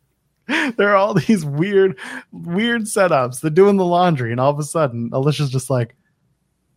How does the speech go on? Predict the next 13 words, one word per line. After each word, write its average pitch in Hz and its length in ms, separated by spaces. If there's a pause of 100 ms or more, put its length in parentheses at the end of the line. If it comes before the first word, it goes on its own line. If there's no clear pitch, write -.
(120)
"Oh, 156 160
did 117 200
you 226 80
remember 277 240
to 160 80
get 143 320 (180)
dinner 123 280
tonight?" 151 440
And 143 100
Edwards 131 280
is 120 120
like, 117 200
"Yeah, 127 320